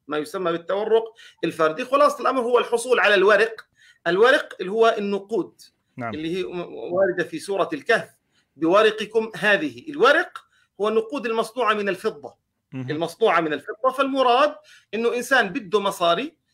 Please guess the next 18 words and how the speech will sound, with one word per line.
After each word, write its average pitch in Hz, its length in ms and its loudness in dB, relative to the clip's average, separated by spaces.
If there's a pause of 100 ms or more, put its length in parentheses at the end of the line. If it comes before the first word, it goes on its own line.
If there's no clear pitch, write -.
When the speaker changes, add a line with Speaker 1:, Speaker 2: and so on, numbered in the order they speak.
(120)
Speaker 1:
كيف 262 180 0
بحصل 220 380 -4
مصاري؟ 185 380 0
بيشتري 190 460 -6
سلعة 165 580 0 (420)
بالدين 220 840 2 (600)
وبيبيعها 202 580 0
بأقل 269 480 2
من 277 100 -2
سعرها 277 720 0
بالكاش، 156 600 -6 (160)
ممكن 330 280 -4
يبيعها 226 240 0
بنفس 254 280 -6
سعرها، 262 220 2
بأغلى 214 300 -4
من 269 80 -6
سعرها، 262 480 -2